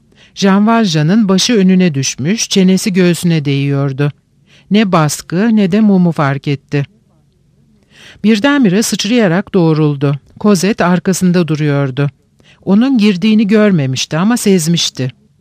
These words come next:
Arkasına döndü. Cosette'i seyretti. Fevkalade güzeldi. Yalnız onun derin bakışıyla seyrettiği güzellik değil, ruhtu. Cosette, "Aa, bu iyi!" diye haykırdı. "Şu düşünceye bakın. Babacığım,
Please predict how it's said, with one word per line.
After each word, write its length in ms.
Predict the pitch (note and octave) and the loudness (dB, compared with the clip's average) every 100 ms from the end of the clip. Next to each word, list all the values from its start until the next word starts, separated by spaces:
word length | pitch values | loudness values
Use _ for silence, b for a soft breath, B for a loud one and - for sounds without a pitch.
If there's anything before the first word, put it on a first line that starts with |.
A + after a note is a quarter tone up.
| _ | _
Arkasına 600 | E3+ F#3+ G3 G#3 G3+ F3+ | -2 -2 0 -2 0 0
döndü. 400 | D#3 D3+ C#3+ D3 D3 b b b b | 0 -2 -2 -4 -6 b b b b
Cosette'i 440 | G#3 F#3+ F#3 - | -2 0 0 -2
seyretti. 760 | G3 F#3 D#3 C#3+ C3+ _ C#3+ C#3 _ _ - | -2 0 0 0 -4 _ -8 -8 _ _ -4
Fevkalade 640 | A3+ A3+ F#3+ D#3 D#3 D#3+ | -2 -2 -2 0 0 0
güzeldi. 640 | E3+ D#3+ D3+ C#3+ C#3 C3+ C#3 _ _ _ b b | -2 -2 -2 -2 -2 -4 -6 _ _ _ b b
Yalnız 520 | F#3+ F#3+ G3 E3 G3+ | 0 2 2 2 -2
onun 400 | - F#3+ A3 A#3 | -2 0 2 2
derin 340 | F#3+ G3+ A#3 G3+ | 2 2 2 0
bakışıyla 560 | F3 - - G#3+ E3+ | -2 -4 -2 -2 -2
seyrettiği 720 | G3 F#3 F#3+ E3+ - D3 F3+ | -2 0 0 0 -4 -2 -2
güzellik 640 | E3 D3+ D#3 D#3 E3 D#3+ - | -2 -2 -2 -2 -4 -6 -6
değil, 200 | F3 G#3+ | -4 -2
ruhtu. 560 | F#3+ E3+ C#3 - C#3+ C3+ _ _ _ _ _ _ _ _ b b b | -2 -2 -4 -6 -4 -6 _ _ _ _ _ _ _ _ b b b
Cosette, 500 | G#3+ A3 E3+ F3 - _ | 0 2 2 0 -2 _
"Aa, 380 | F#3 G3+ F3+ D#3 D3+ | 0 2 4 2 0
bu 160 | B3+ | -2
iyi!" 340 | A3+ B3 A#3 E3+ | 0 2 2 2
diye 180 | E3 D3+ | 2 2
haykırdı. 760 | D3+ D3+ - D#3 C#3+ C#3+ C#3+ - | 0 -2 -2 -4 -2 -4 -6 -6
"Şu 220 | - A3+ | -4 0
düşünceye 600 | A#3+ - B3+ A#3 A#3 F3+ | 0 2 2 4 2 2
bakın. 340 | D3 - D3 - _ _ b b | -2 -2 -4 -4 _ _ b b
Babacığım, 560 | A#3 A3+ F#3+ C#3 C#3+ F#3 | 0 2 2 2 -2 -4